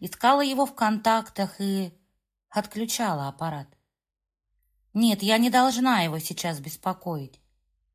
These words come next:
Мне безумно было интересно, что там с Ликой. Я даже сама позвонила в клинику, но мне отказались рассказывать. Закрытая информация.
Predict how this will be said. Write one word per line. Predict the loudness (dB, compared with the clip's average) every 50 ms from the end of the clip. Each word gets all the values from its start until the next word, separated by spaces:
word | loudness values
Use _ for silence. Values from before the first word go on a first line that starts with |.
| _ _ _ _ _ _ _ _ _ _
Мне | 0 2 2 2
безумно | 2 0 -2 0 0 2 2 2 2 2 0
было | 0 -2 0 0 2
интересно, | 2 2 0 0 -2 0 2 2 0 0 -2 -4 -6
что | -4 -4 -4 -2
там | 0 0 0
с | -2 -2 -4
Ликой. | -4 -4 -4 -4 -6 -8 -12 -12 -12 -16 _ _ _ _ _ _ _ _ _ _ _ _ _ _ _ _ _
Я | -2 0 2
даже | 2 2 2 0
сама | 0 2 2 4 4 4 2 2
позвонила | 2 0 -2 0 2 2 4 4 2 2 0
в | 0 -2
клинику, | -6 -4 -2 0 0 0 0 -2 -4 -8 -12 -12 -12 _ _ _ _ _ _ _ _ -4
но | -2 0
мне | 2 2 2 2
отказались | 2 2 0 0 0 2 2 2 2 2 0 -4 -4 -4
рассказывать. | -6 -6 -6 -8 -8 -8 -6 -6 -8 -10 -12 -14 -16 _ _ _ _ _ _ _ _ _ _ _ _ _ _ _ _ _ _ _ _
Закрытая | -4 -4 -4 -2 -4 -4 -4 -4 -4 -4 -4 -4 -4
информация. | -6 -6 -6 -6 -6 -6 -6 -8 -8 -8 -10 -10 -10 -14 -18